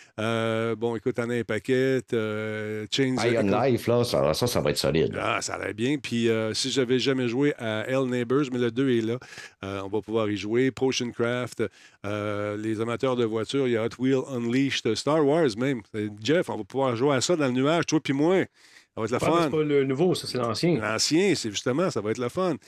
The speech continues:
Speaker 1: En Lego, en plus, mon Jeff. Il y a Walking Dead également, et, euh, bon, c'est, c'est les autres qu'on voit là, là. Metal Hell, euh, Hellsinger. Hellsinger, ça, ça a l'air pas pire, j'ai pas joué à celui-là. Donc, c'est les jeux pour la Xbox.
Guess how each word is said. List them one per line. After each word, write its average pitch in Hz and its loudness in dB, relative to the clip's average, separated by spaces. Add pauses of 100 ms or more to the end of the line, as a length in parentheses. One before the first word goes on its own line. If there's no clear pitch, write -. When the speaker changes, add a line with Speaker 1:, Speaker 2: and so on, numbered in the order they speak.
(240)
Speaker 1:
En 107 0
Lego, 147 2
en 107 0
plus, 131 -4
mon 98 -8
Jeff. 110 -6 (380)
Il 107 -2
y 120 4
a 123 4
Walking 127 2
Dead 127 2
également, 113 0
et, 104 0
euh, 101 -4
bon, 101 -8
c'est, 113 -8
c'est 120 -6
les 113 -4
autres 120 -4
qu'on 113 -2
voit 104 0
là, 101 -2
là. 107 -4 (300)
Metal 120 2
Hell, 120 -2
euh, 110 -2
Hellsinger. 113 -4
Hellsinger, 131 -2
ça, 120 -8
ça 127 -8
a 165 -8
l'air 196 -6
pas 160 -4
pire, 214 -8
j'ai 135 -4
pas 170 -6
joué 165 -6
à 139 -12
celui-là. 120 -6 (480)
Donc, 139 2
c'est 147 4
les 139 6
jeux 139 4
pour 127 2
la 107 4
Xbox. 92 -6